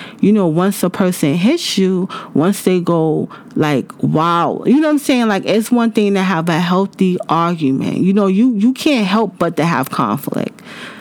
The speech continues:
You know what I'm saying? You wanna do this, that person wanna do that. But if somebody blatant you, putting you down, beating you, turning people against you, taking your money, controlling you, just trying to do things that's gonna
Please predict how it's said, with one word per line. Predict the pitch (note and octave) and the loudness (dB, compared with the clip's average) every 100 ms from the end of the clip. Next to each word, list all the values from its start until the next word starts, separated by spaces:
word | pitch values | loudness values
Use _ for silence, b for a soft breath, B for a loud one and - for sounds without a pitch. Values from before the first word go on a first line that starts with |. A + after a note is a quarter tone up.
| B - | B 0
You | F#3 | 2
know | G#3+ | 2
what | |
I'm | G#3+ | 0
saying? | - F#3 F3 | 0 0 2
You | G#3+ | 4
wanna | A#3+ A3+ A3 | 2 2 0
do | G3+ G#3+ | 2 2
this, | F#3 G3 G3 | 2 0 0
that | - E3+ | -2 -2
person | F#3 F#3+ - F3+ | 0 0 0 0
wanna | E3+ E3 | 0 0
do | D3+ D#3 | 0 0
that. | D#3 C#3 - | 0 0 0
But | D#3 | 0
if | - F3 | 0 -2
somebody | - A3 A3 F3+ D3 | 0 0 2 0 -2
blatant | C#3+ D#3 F3 C3+ F3+ | 0 0 0 0 0
you, | E3+ D#3 D3 | 0 0 -2
putting | - - F#3+ | -2 0 0
you | D#3+ | 0
down, | C#3+ E3+ C#3+ E3 F3 D3 | -2 0 0 0 0 0
beating | E3 G3 - G3 | 0 2 2 0
you, | F3+ F3+ F3+ F3+ F#3+ B B B B | 2 2 2 2 0 B B B B
turning | - G#3 G3 F#3+ | -2 0 2 2
people | G3 A3 F#3 E3+ | 2 0 2 0
against | D#3+ E3 F3 F#3 - | 0 0 0 0 0
you, | F#3 F#3 | 2 2
taking | - G3 F3+ F#3+ | 0 0 2 2
your | F#3 F3 | 2 2
money, | D#3+ E3+ F#3 F3+ F3+ | 2 2 2 2 0
controlling | E3 D#3 C#3 - F3+ F#3 F3+ | 0 -2 0 0 2 2 0
you, | F3 F3 | 0 0
just | E3+ F#3+ - | 0 -2 -2
trying | G#3 F#3+ F#3+ | -2 0 0
to | |
do | F3+ F#3+ F#3 | -2 -2 -2
things | - F3+ F3+ F3+ | 0 0 0 -2
that's | - D#3+ G#2+ - | -2 -2 -2 -6
gonna | - F#3 F3 E3 | -2 0 0 -2